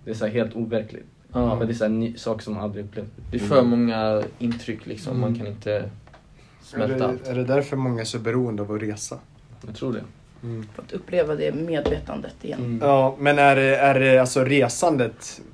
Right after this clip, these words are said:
Speaker 3: mindre exalterande nu än vad det var förut? För nu kan vi se allt på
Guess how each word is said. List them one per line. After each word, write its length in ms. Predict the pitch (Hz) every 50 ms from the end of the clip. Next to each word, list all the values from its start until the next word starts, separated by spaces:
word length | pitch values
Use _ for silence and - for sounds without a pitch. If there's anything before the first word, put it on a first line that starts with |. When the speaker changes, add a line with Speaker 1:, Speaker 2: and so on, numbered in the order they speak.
| - - -
Speaker 3:
mindre 680 | - 123 135 147 143 131 117 110 110 107 107 104 101 98 101 - - -
exalterande 760 | 117 107 - - 110 104 104 127 120 113 107 104 101 101 101
nu 280 | 104 120 127 117 101 90 87 - - - - - - -
än 340 | - 113 113 113 110 107 104 104
vad 120 | 113 110
det 200 | 107 107 104 104 107 - -
var 340 | - 110 110 107 104 98 95 98 - - -
förut? 460 | - - 120 110 110 123 120 - -
För 140 | - - 113
nu 120 | 117 117
kan 160 | - 135 127
vi 80 | 117 110
se 180 | 104 - 117
allt 280 | 110 101 90 - - -
på 200 | - 104 95 92